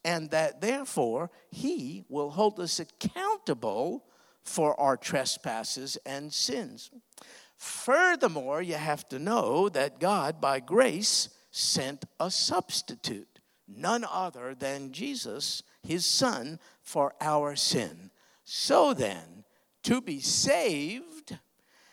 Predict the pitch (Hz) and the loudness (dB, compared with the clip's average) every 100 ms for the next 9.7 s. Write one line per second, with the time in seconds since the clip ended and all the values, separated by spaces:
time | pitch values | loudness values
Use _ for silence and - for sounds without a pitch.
0 | _ _ _ - 160 165 160 220 233 - | _ _ _ -4 0 2 4 4 4 0
1 | 196 190 170 - 208 196 160 147 - - | 2 2 2 2 2 0 -4 -10 -10 -2
2 | 240 247 175 190 - - - 131 151 156 | 4 6 4 0 -4 -4 -2 -4 -4 -4
3 | 151 147 139 - 180 208 247 220 247 240 | -4 -4 -4 -4 -4 -6 -6 -10 -10 -8
4 | 208 143 123 110 143 247 - 127 - - | -8 -8 -8 -12 -12 -12 -12 -10 -10 -12
5 | - 165 156 - 117 123 240 - _ _ | -10 -10 -10 -12 -12 -12 -14 -18 _ _
6 | - - _ - - 220 220 135 185 - | -20 -20 _ -2 2 2 2 -2 -8 -10
7 | _ _ 151 165 175 196 - - 147 156 | _ _ -8 -6 -4 -4 -4 -6 -14 -10
8 | 196 247 202 170 160 190 185 - - 190 | -8 -8 -8 -8 -10 -14 -12 -12 -8 -8
9 | 196 - - - 151 151 | -8 -8 -8 -6 -2 -2